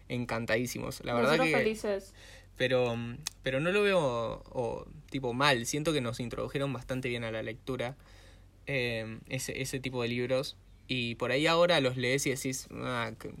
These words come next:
Speaker 1: tipo, no, no coincido mucho, no me gusta", pero en el momento como que nos llenaron de felicidad.
Speaker 2: Sí, sí, sí, tal cual.
Speaker 1: Y
Speaker 2: Tal
Speaker 1: eso es
Speaker 2: cual.
Speaker 1: súper, súper valorable para mí.
Speaker 2: Pero aparte, lo que pienso ahora es, tipo, nosotros nacimos con la tecnología, básicamente. Somos, somos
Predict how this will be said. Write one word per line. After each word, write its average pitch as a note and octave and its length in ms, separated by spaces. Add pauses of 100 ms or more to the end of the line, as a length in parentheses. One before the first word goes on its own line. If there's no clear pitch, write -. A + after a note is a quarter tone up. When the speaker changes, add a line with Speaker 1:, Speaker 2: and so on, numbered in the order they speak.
(120)
Speaker 1:
tipo, C3 240
no, B2+ 160
no C3 260
coincido B2+ 480
mucho, B2+ 560
no A#2+ 100
me A#2+ 80
gusta", C3 360
pero A#2 200
en A#2 40
el A#2+ 80
momento F3 400
como A#2 180
que G#2+ 100
nos G#2+ 200
llenaron C#3+ 360
de A2 80
felicidad. A2 560 (120)
Speaker 2:
Sí, B3 320
sí, A#3+ 220
sí, A#3+ 160
tal G#3 200
cual. G#3+ 340 (360)
Speaker 1:
Y C#3+ 220
Speaker 2:
Tal A#3 160
Speaker 1:
eso F#3+ 40
es - 60
Speaker 2:
cual. A#3 140
Speaker 1:
súper, C3 200 (340)
súper D#3 340
valorable A2 600
para - 200
mí. - 160 (200)
Speaker 2:
Pero G#3+ 140
aparte, A#3 680
lo G#3+ 160
que A3 120
pienso A#3+ 380
ahora A3+ 220
es, A3+ 100
tipo, G#3+ 360 (240)
nosotros C4+ 400
nacimos C4+ 420
con C4 160
la G#3 140
tecnología, G#3 600
básicamente. G#3 440
Somos, C4 280
somos C4+ 380